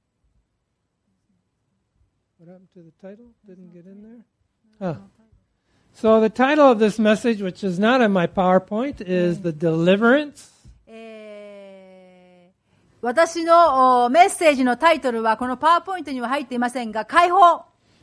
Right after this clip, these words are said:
Speaker 1: Because we're gonna,
Speaker 2: というメッセージです。
Speaker 1: we're going to look at two cases in this story.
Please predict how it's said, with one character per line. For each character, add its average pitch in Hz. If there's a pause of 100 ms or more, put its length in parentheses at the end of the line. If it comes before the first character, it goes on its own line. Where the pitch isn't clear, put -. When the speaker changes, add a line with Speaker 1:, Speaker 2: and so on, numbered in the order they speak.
(160)
Speaker 1:
Because 190
we're 208
gonna, 220
Speaker 2:
と 214
い 294
う 285
メ 269
ッ -
セ 247
ー 208
ジ 202
で 202
す。 190
Speaker 1:
we're 220
going 220
to 214
look 220
at 196
two 277
cases 240
in 190
this 185
story. 180